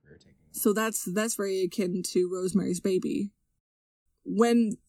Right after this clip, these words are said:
Speaker 2: Juliet Mill's character is pregnant with the Antichrist, she displays a wide variety of odd behaviors, like twisting her head around, and, you know, an homage to The Exorcist, speaking in a weird guttural voice, and projectile vomiting all over the place.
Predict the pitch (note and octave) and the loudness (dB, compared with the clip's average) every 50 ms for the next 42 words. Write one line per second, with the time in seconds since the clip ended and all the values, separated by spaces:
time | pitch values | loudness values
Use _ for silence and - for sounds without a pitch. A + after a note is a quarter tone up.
0 | _ - G3+ F#3+ A3 A3 A3 G#3 F#3+ G#3+ G3 G3 - - G#3+ G3 F#3 F3+ - F#3+ | _ -2 2 2 4 4 4 4 4 4 2 2 0 -2 -2 -2 -2 -2 0 0
1 | F3+ E3+ - - - _ _ _ _ _ _ - G3 G3 F#3+ - - - A3+ G#3 | 0 0 -2 -4 -8 _ _ _ _ _ _ 6 6 6 6 4 0 2 2 2
2 | G3+ - - F3 F#3 F3 F3+ F3 F3+ F#3 - G3+ - - G3 F3 F3 - - - | 4 4 2 2 2 4 2 2 2 0 0 -2 -2 0 0 0 0 0 0 2
3 | F3 F3 E3+ - F#3 - - - F#3 F3+ F3+ F3+ F3 E3+ F3+ - - - - - | 2 2 4 2 0 -2 0 0 0 2 2 2 0 0 -2 -2 -4 -8 -10 -14
4 | - - - - _ _ _ _ _ _ _ _ - - _ _ _ _ - - | -20 -20 -20 -20 _ _ _ _ _ _ _ _ -20 -20 _ _ _ _ 0 2
5 | G3 G3 G#3 G#3+ G#3+ G#3+ G#3+ A3 A3 G#3+ G3+ G#3 G#3 G#3 G3 G3 G3 G3 F#3 F#3+ | 4 4 4 4 2 2 4 4 4 4 2 2 -2 0 0 0 0 2 2 2
6 | G3 F#3+ F#3 F#3 F3+ F3 G3+ G#3 F#3+ G3 F#3+ F3+ F3 F3+ F3+ F3+ - - F3+ E3+ | 2 2 0 -2 0 2 2 2 2 4 2 2 2 2 0 0 -2 -4 -4 -2
7 | - - G#3 G#3 - - G#3 F#3+ G3+ G3+ G#3+ G#3 G#3 G#3 G3+ G3 F#3+ F#3+ F#3+ G3 | 0 2 2 2 2 2 0 2 2 2 2 2 2 0 -2 -2 -2 -2 -4 -4
8 | G3+ - - - - _ _ _ _ _ _ _ _ _ _ _ _ _ - F#3 | -4 -6 -8 -12 -16 _ _ _ _ _ _ _ _ _ _ _ _ _ -4 -4
9 | F3+ F3+ F3 - - F#3 F3+ F3 F3 F3+ F3+ F3+ F3+ F3 F3+ - - F3+ F#3 F#3 | -2 -2 -2 -2 -2 -2 -2 -2 -2 -2 -2 -2 -2 -2 -4 -4 0 2 2 2
10 | F3 F3+ - - F#3 F3+ - - F3+ F3 F3+ - - - - - - - - - | 2 0 -2 -2 -2 -2 0 0 0 0 0 -2 -4 -8 -10 -14 -20 -20 -20 -20
11 | _ - - - B3 B3 G#3 A3+ G#3+ G#3 G3 F#3+ F#3 F3 - F#3+ F3+ F#3+ G3+ G3+ | _ -2 4 6 8 8 8 6 4 4 4 2 0 2 2 2 4 4 4 2
12 | G3+ F#3 F3 - F#3+ F#3+ G3 G3 G3 G3 F3+ G3 F#3+ F#3+ F3+ F3+ F#3 G3 - - | 0 0 0 0 0 2 0 0 -2 -2 0 0 2 2 2 2 0 0 -2 -4
13 | - - G3 F3+ F3 F3 F3+ G#3 F#3+ - G#3 G#3 - G#3+ G3+ F#3+ G3 G3 G3+ G3 | -4 -2 0 0 2 0 0 0 0 0 2 2 2 2 2 2 0 0 0 0
14 | G3 F#3+ - G3+ G3 F#3 F3 F#3 F3+ F3 - - D#3+ E3 E3+ - - | -2 -2 0 0 0 2 2 0 0 -2 -2 -2 -2 -2 -4 -4 -8